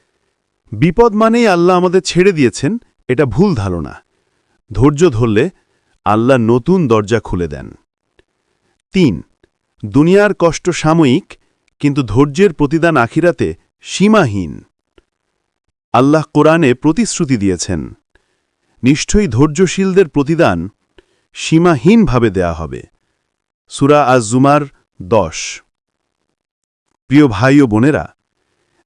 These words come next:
জীবনে যখন কোনো কঠিন পরীক্ষা আসবে, তখন হতাশ হবেন না।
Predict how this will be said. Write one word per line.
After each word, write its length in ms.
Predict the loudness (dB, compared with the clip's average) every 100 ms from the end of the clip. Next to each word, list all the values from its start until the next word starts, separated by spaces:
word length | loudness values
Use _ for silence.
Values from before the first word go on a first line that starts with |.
| -6
জীবনে 440 | -2 2 2 2
যখন 400 | 0 -2 0 -2
কোনো 260 | 0 0 0
কঠিন 400 | 0 -2 2 0
পরীক্ষা 500 | 2 0 -2 -4 -4
আসবে, 400 | -4 -6 -4 -4 -6 _ _ _ _ -6
তখন 260 | 0 0
হতাশ 500 | 0 -2 0 -2 -2
হবেন 220 | -8 -6 -8
না। 280 | -10 -14